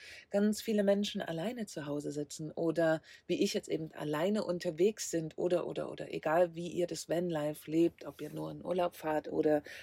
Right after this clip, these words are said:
wirklich komplett in eurem Van lebt. Ich glaube, es geht allen Menschen irgendwie klar, gerade gleich, dass, ähm, man sich oft sehr alleine fühlt und ich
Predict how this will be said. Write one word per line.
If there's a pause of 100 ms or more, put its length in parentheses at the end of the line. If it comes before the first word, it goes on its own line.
(140)
wirklich
komplett
in
eurem
Van
lebt. (320)
Ich
glaube,
es
geht
allen
Menschen
irgendwie
klar, (160)
gerade
gleich, (480)
dass,
ähm, (260)
man
sich
oft
sehr
alleine
fühlt
und (720)
ich